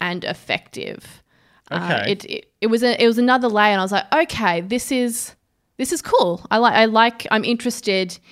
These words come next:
Speaker 1: in why that person is doing the things that they are doing, and I don't disagree with them," which is always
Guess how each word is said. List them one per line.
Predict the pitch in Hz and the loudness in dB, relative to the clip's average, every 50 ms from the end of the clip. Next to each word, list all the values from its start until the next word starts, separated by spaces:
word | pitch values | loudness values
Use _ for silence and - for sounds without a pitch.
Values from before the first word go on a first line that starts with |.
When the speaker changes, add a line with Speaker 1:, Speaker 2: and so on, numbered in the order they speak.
| - - _ | -20 -18 _
Speaker 1:
in | - 208 214 202 185 | -8 -6 -6 -4 -2
why | 196 196 202 196 196 196 | 2 4 6 6 6 4
that | 190 196 190 185 185 - - - _ _ _ _ _ _ _ _ - | 4 4 4 4 4 2 -2 -8 _ _ _ _ _ _ _ _ -12
person | - - 208 190 180 - - 196 185 | -6 -2 -2 -2 -2 -2 -4 -4 -4
is | 175 185 190 - | -4 -4 -6 -6
doing | - 190 185 180 185 185 | -4 -4 -4 -4 -4 -6
the | 180 | -8
things | 175 - 185 175 175 175 175 | -8 -8 -8 -6 -6 -8 -8
that | - 185 165 - 185 | -6 -6 -8 -6 -4
they | 190 170 180 | -4 -4 -2
are | 175 170 | -2 -4
doing, | 175 - 170 170 170 175 170 - - | -6 -6 -8 -6 -6 -6 -8 -6 -4
and | 196 202 208 | -4 -2 0
I | 202 202 | 0 0
don't | 196 180 196 - 196 190 190 185 - - | -2 -2 -2 -2 -2 0 -2 -4 -6 -8
disagree | - 190 - - 180 - 190 175 165 170 | -10 -8 -8 -8 -8 -4 -4 -4 -2 -4
with | 165 170 - | -6 -8 -8
them," | - - - - - - _ - - _ _ | -8 -8 -8 -8 -10 -14 _ -20 -20 _ _
which | 214 202 - 202 | -10 -8 -4 -4
is | 196 190 180 - | -4 -4 -4 -4
always | - 196 196 196 190 190 180 180 - - | -4 0 0 2 2 0 -2 -6 -10 -18